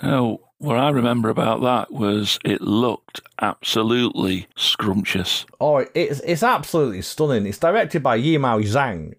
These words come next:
Speaker 2: and the cinematography is by Zhao Ding Zhao. I, I might be pronouncing all these wrong, and I apologise if I'm doing him a disservice here. But the cinematographer's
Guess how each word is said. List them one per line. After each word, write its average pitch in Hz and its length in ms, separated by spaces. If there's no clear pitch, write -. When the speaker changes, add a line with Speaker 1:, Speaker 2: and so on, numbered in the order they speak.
Speaker 2:
and 117 440
the - 180
cinematography 135 1000
is 98 460
by 98 800
Zhao 127 420
Ding 113 400
Zhao. 101 880
I, 90 140
I 98 80
might 117 220
be 101 100
pronouncing 107 420
all 107 100
these 95 180
wrong, 95 220
and 82 80
I 120 140
apologise 104 480
if 87 120
I'm 92 120
doing 98 220
him 87 60
a 85 40
disservice 87 540
here. 80 340
But 117 160
the 123 100
cinematographer's 120 1040